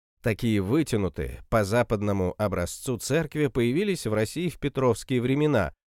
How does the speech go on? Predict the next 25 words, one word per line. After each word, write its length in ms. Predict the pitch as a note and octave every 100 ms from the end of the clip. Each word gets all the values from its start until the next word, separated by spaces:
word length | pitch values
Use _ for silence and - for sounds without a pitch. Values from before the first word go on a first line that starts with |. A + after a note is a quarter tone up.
| -
но 240 | A#2 E3+ A3
не 120 | G#3+
удержались 680 | F3 C#3+ G#2+ A2 D3 D3+ -
в 100 | G#2
русском 380 | A#2 A2+ B2 A2
церковном 540 | G#2+ - A2 G2 F2
строительстве 760 | - E2+ F#2 A2+ B2 - - A2
надолго. 720 | A2 G#2 F#2 D2+ - - - _ _ _ _ -
Церковь 460 | - A#2 G2+ E2+
в 100 | -
Красном — 520 | - A2+ C#3 - E2+ -
интересный 680 | B2+ A#2 A2+ G#2+ D#3+ - G#2
и 200 | F#2 A#2+
редкий 400 | A#2+ D3 D3 -
памятник 560 | G#2+ A#2+ B2+ A#2 G#2+ -
архитектуры 720 | F#2+ - G2+ G#2 - C#3+ D3
первой 420 | A#2 A2+ C3+ B2+ A2+
четверти 560 | - B2 A#2 G2+ -
восемнадцатого 840 | G#2 F#2+ - G2 G2 F#2 F#2+ G2 G#2
века, 480 | G#2+ G#2 - G1+ - _ -
времени 480 | G#2 C#3+ E3+ D3+ C3+
крутой 440 | - A2+ - E3
ломки 400 | C3 C3+ C#3 -
старых 440 | G#2+ - A#2 G#2+ -
традиций, 720 | G2 D#2 G2 F3 - D3 C3